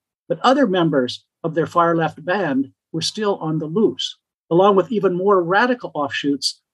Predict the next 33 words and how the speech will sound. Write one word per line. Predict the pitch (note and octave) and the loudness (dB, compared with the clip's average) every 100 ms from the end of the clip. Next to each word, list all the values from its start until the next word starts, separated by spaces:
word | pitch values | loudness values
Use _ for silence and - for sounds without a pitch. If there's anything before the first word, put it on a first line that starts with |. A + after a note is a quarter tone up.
| - | -10
of | D3 | -4
the | D#3+ | -2
R | E3 C#3+ C3 | 2 2 2
A | B2+ | 2
F, | G3 D3+ D3 | 2 0 -2
that | C#3 C#3 | -4 -2
is | B2+ | -2
the | C3 | -2
Rote | C3 D#3 - | -2 -2 -4
Armee | C3+ C3+ F#3 G3 E3+ | -4 0 0 -2 -4
Fraktion, | - A#2+ - B2+ A2 F#3 G3 _ _ _ _ | -4 -4 -4 -6 -4 -6 -10 _ _ _ _
which | E3 E3 | -6 -4
threatened | E3+ G3+ G#3+ F3+ | 0 0 0 -4
to, | - E3+ E3+ | 0 0 -2
and | C3+ | -6
here | B2+ | -6
I'm | A#2+ | -6
quoting, | - G#3+ G3 F3 E3 _ _ - | -2 2 2 2 -4 _ _ -8
"turn | - A3+ A3 | 0 2 2
the | F#3 F3 | 2 0
Olympic | E3+ G3+ F#3+ - _ _ - | 0 -2 -6 -10 _ _ -4
Kotschspiele," | A#3+ - - - E3+ C#3+ F3 F#3 _ | -2 -2 -4 -2 2 2 2 -2 _
or | B2+ | -12
flashy | A#2 C#3+ C3+ C#3+ | -8 -4 -4 -4
games, | B2+ C#3 C3 D#3+ - _ _ _ - | -6 -4 -4 -6 -12 _ _ _ -2
"into | G3 - F3 E3+ E3 | -2 2 4 2 0
a | E3+ D#3 | -6 -6
bloody | - C#3+ D3+ C#3+ C#3+ - _ _ - | -6 -2 0 0 0 -6 _ _ -12
disaster." | A#2+ A2+ B2 A#2 - - - _ _ _ - | -6 -2 -2 -4 -8 -12 -16 _ _ _ -2
West | G#3 - | 0 0
Germany's | A#3+ A#3+ A3 F#3 D#3+ - _ _ | 2 2 2 0 -2 -10 _ _
far-left | G3 A3+ G3 F#3 - | 0 2 2 0 -2
militants | D#3+ G3+ E3+ F3 D#3+ - | -4 -4 -2 -2 -2 -10